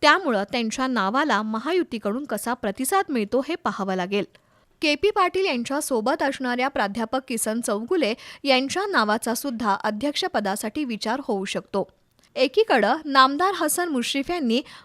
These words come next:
गोकुळचा अध्यक्ष महायुतीचाच होईल असं जाहीर केलंय.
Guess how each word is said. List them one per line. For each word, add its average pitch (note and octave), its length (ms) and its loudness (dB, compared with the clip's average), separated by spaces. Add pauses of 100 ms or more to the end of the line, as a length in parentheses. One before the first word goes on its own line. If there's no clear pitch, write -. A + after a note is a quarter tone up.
(140)
गोकुळचा F#4+ 560 4
अध्यक्ष C4+ 440 0
महायुतीचाच C#4 1120 0
होईल G3+ 220 -2
असं C4+ 220 -2
जाहीर G#3 380 -2
केलंय. G3 220 0